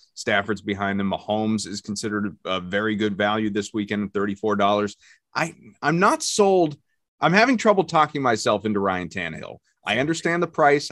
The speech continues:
I understand the projection. I also understand Derrick Henry's going to be back, which does not lead to a whole lot of Ryan Tannehill.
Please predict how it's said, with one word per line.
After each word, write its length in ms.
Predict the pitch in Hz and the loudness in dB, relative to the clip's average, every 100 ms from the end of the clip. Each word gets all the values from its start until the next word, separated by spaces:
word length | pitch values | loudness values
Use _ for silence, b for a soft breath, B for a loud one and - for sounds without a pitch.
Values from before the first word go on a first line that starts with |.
| - | -4
I 100 | 107 | -4
understand 440 | 123 123 135 127 | -4 -2 -2 -2
the 40 | |
projection. 600 | 117 117 113 107 - 117 b b | -4 -2 0 0 -2 -8 b b
I 80 | 110 | 2
also 240 | 131 160 208 | 4 4 2
understand 440 | 202 202 202 196 | 0 2 2 4
Derrick 240 | 190 190 | 4 4
Henry's 340 | 208 208 185 113 | 4 4 2 2
going 220 | 117 95 | 0 0
to 40 | |
be 120 | 90 92 | -2 -2
back, 300 | 90 78 - _ _ - | 0 -2 -4 _ _ -4
which 280 | 139 - | -2 -2
does 140 | - 139 | -8 0
not 220 | 156 185 | 2 2
lead 260 | 185 202 165 | 2 -2 0
to 120 | 175 | 0
a 80 | 165 | 2
whole 200 | 175 180 | 2 4
lot 200 | 180 175 | 6 6
of 60 | |
Ryan 320 | 165 165 170 160 | 6 4 2 0
Tannehill. 500 | 151 156 104 76 | 0 0 0 -4